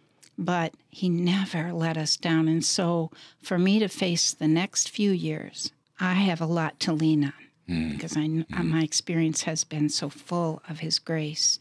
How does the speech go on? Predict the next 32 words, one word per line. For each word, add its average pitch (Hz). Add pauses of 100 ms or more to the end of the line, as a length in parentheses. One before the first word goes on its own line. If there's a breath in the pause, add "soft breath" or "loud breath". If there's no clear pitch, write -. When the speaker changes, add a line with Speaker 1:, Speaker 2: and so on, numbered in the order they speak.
Speaker 1:
And 190
I 180
also 190
have 190
a 185
relationship 175
with 175
Our 160
Lady, 165
and 151
she 214
has -
said 151 (120)
this 165 (180)
in 160
one 165
of 165
messages 165
of, 165
uh, 180
an 160
apparition 160
that 160
I'm 151
very 151
fond, 156 (140)
very 151 (160)
connected 160
with, 151
Medjugorje. 151
She -
said, 160